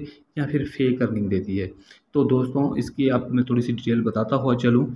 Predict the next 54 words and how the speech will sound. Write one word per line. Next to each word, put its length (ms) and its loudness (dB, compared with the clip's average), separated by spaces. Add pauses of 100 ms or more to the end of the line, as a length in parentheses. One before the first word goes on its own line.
(340)
कि 100 -4
आप 260 2
जैसे 240 2
ये 120 4
थ्री 240 -2
डॉट 360 6
पे, 60 4
आप 220 4
जैसे 220 0
आप 240 0
नज़र 120 0
आ 100 2
रहे 40 0
हैं 120 -2
थ्री 140 0
डॉट 220 0
कोने 200 0
पे, 120 -6
आपने 280 -2
इस 140 -2
पर 140 -8
करना 260 2
है 100 0
क्लिक। 380 -6 (400)
जैसे 420 0
आप 220 2
इस 60 -10
पर 180 -6
क्लिक 360 -2
करेंगे 320 6
तो 380 -8
आपके 220 -2
सामने 260 2
कुछ 240 0
ऐसे 220 0
interface 560 0
आ 100 2
जाएगा। 360 4 (340)
आपने 360 4 (420)
जैसे 240 0
शर्त 320 0
कैसे 220 0
लगानी 340 4
है, 60 8
आप 200 4
जैसे 220 -2
कि 100 2
बराह 260 2
रास्त 300 -2
पे 60 0
जाते 300 -4
हैं, 120 -12
ठीक 240 -4
है, 80 0